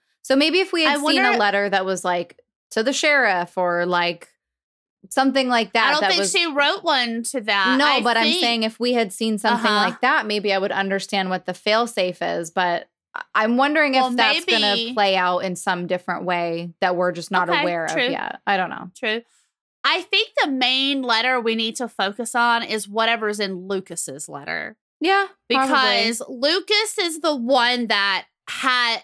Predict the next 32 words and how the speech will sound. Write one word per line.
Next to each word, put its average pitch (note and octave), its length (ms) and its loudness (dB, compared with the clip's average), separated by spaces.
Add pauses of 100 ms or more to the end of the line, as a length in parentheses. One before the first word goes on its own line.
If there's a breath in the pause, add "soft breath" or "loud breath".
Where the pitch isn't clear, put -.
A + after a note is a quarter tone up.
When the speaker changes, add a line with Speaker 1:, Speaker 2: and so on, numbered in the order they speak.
Speaker 2:
that A3+ 220 0
kn-, G#3 200 -10 (220)
knows A#3+ 400 2
her D4 140 -2
so C4 280 -2
well B3 480 2
and A3+ 220 -2
that G#3+ 260 0 (960)
has B3+ 520 -2 (100)
said B3 380 -2
to A#3 100 -6
her, G3 240 0
"Something A#3+ 640 -4
has G#3 220 -4
changed A3 460 -4
with C4 180 -6
you." C#4 300 0 (320 soft breath)
So C#4+ 180 2
it A#3+ 80 0
makes C4+ 280 -2
me E4+ 100 0
wonder B3 360 0
what's A3+ 360 -2
in A3 180 -6
Lucas's G3+ 680 -4
letter F#3+ 340 0
Speaker 1:
For G#3+ 200 -2
sure. G3 120 0
Speaker 2:
specifically. E3 520 -2
Speaker 1:
For D#4+ 120 -2
sure. G#3 400 -4 (160)
Yeah. A3+ 320 0